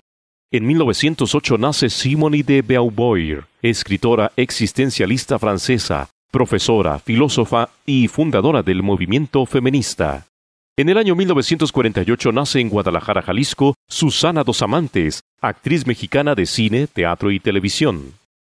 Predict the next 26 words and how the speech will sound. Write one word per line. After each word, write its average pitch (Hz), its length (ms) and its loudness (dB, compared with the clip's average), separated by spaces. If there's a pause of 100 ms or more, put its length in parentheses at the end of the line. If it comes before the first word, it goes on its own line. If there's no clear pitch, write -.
(320)
Un 139 160 2
día 110 180 2
como 95 240 0
hoy, 139 160 2
pero 123 160 0
del 98 160 0
año 113 200 0
mil 131 160 0
novecientos 123 480 -2
cincuenta 135 360 -2
y 110 60 0
cuatro 110 340 0
en 90 80 -4
Nueva 127 220 0
York, 120 360 0 (180)
la 107 340 -2
I 185 160 0
B 131 340 0
M 113 280 0
presenta 101 720 -2 (160)
la 120 300 0
primera 120 560 0
calculadora 113 760 0
de 156 160 0
circuitos 113 640 -2
integrados 156 720 0